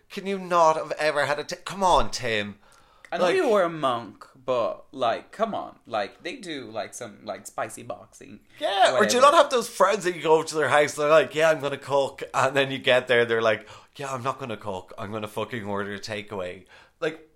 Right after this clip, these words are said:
Speaker 2: I know, I
Speaker 1: do you
Speaker 2: would
Speaker 1: not have
Speaker 2: say
Speaker 1: any of those people?
Speaker 2: I would say he has his own potatoes and he does, you know, he grows his own lettuce and he just, you know, just live from organic food in a, in a nature naked and,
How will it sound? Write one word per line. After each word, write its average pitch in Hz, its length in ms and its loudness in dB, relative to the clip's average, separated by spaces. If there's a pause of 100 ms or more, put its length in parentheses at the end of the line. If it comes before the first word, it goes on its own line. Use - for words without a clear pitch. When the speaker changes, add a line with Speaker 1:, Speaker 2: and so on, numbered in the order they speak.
Speaker 2:
I 170 100 -8
know, 190 120 -6
I 202 140 0
Speaker 1:
do 180 80 -2
you - 20 0
Speaker 2:
would 175 60 2
Speaker 1:
not 190 120 8
have 190 140 6
Speaker 2:
say 175 80 8
Speaker 1:
any 175 160 2
of 135 80 -6
those 151 260 0
people? 120 520 -2
Speaker 2:
I 196 100 -4
would 269 160 -8
say 269 280 -10
he 196 220 -12
has 143 200 -6
his 135 180 -10
own 127 180 -8
potatoes 127 760 -12
and 123 140 -12
he 127 100 -16
does, 123 400 -14
you 135 80 -12
know, 123 100 -6
he 127 120 -10
grows 127 260 -10
his 127 180 -16
own 123 220 -12
lettuce 113 540 -10
and 120 240 -14
he 120 100 -20
just, 117 400 -14
you 117 140 -20
know, 113 160 -12
just 117 460 -18 (960)
live 131 440 -8
from 131 300 -8
organic 131 500 -10
food 135 680 -14
in 131 180 -16
a, 123 240 -14
in 131 140 -16
a 131 80 -16
nature 131 1000 -10
naked 123 680 -16
and, - 340 -18